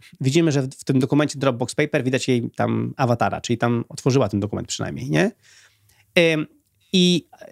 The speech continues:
często jest tak, że w komentarzu też w Nozbe Teams, y, po prostu piszemy: "Słuchajcie, y, o-, obejrzyjcie to", na, na przykład jak, jak, jak, jak ja robię na przykład raz na miesiąc vloga na przykład do zespołu,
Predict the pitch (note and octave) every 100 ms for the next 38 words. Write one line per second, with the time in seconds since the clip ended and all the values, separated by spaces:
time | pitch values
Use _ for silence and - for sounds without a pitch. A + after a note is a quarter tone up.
0 | - G3+ F3+ G3+ - F3+ D#3 E3+ - F3+
1 | G#3 B3+ A#3 D3+ C3+ C3 B2+ C3+ B2 C3+
2 | D3 F#3+ - D3+ C#3 C#3+ - - F3+ E3+
3 | F3+ D#3 G#3 F#3 D#3+ - _ - - F3+
4 | E3+ D#3 _ - E3+ - E3+ F#3 G3 G#3+
5 | F#3+ E3+ D#3+ D#3 D3+ D3+ F3+ E3+ E3+ F3
6 | E3+ E3 E3 D#3+ F#3 E3 D3 C3+ - D#3
7 | D3 D3+ C3 A2+ C3+ A#2+ G2+ - - G#2+
8 | G#2+ - A#2+ C3+